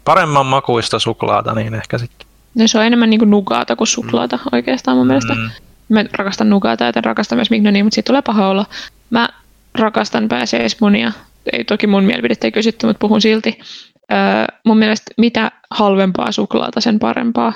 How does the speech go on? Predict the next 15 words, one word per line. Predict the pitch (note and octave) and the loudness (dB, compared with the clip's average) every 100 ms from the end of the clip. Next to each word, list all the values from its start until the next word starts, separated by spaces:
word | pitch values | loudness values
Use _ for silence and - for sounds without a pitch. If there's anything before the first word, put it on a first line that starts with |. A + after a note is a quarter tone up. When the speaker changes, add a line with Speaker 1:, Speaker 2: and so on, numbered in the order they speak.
| - | -2
Speaker 2:
Mä | G#3 | -2
rakastan | - - G#3+ - A#3 | 0 -2 -4 -2 -2
semmoista | - B3+ A3 G#3+ | -2 -2 -4 -2
kunnon | G#3+ G#3 A3 | 0 0 0
sokerimassa | G#3+ G#3 - - A#3+ - - A#3+ | 0 -2 -2 -2 -2 -2 0 0
suklaata, | A3 G#3 G#3+ A3 A#3 | 0 0 0 -2 0
missä | A#3+ - | 0 0
ei | - | -2
ole | |
niinku | G#3 G#3+ G#3+ | -2 -4 -4
kaakao, | - - - - A3 - | -4 -4 -2 -4 -4 -4
joku | - G#3 | -4 -4
kolme | - G#3+ - | -4 -4 -2
prosenttia. | - A3 A#3 A3+ A#3 A#3 - _ _ G#3+ | -2 0 0 0 -2 -6 -8 _ _ 0
Best. | G#3+ G#3+ - - | 2 2 -2 -10